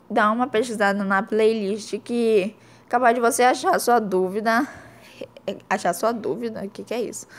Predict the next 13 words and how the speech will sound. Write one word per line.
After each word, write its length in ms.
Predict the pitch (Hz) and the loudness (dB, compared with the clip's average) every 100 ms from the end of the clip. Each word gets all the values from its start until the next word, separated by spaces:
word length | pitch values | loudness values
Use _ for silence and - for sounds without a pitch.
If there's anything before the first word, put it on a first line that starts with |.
| - - - | -20 -20 -10
Não. 400 | - 220 196 160 - - - - - - - _ _ - | 0 2 2 -2 -10 -18 -20 -20 -20 -20 -20 _ _ -4
Achar 760 | 202 381 - - 226 202 202 - | 0 0 -2 -2 2 4 4 2
a 80 | 220 | 0
resposta 760 | 269 277 - - 185 240 233 | 0 -2 -2 2 2 2 0
da 120 | 233 226 | -2 -4
sua 260 | - 214 | 0 0
dúvida. 840 | 254 208 196 185 190 160 156 175 202 - - | 0 -2 -4 -4 -6 -6 -4 -6 -8 -8 -4
Isso 180 | 196 | -2
que 80 | - | -2
eu 80 | 226 | -4
quis 200 | 254 247 | -2 -4
dizer, 340 | 254 254 190 | -4 -6 -8
gente. 460 | 185 214 - - - | -10 -14 -18 -20 -20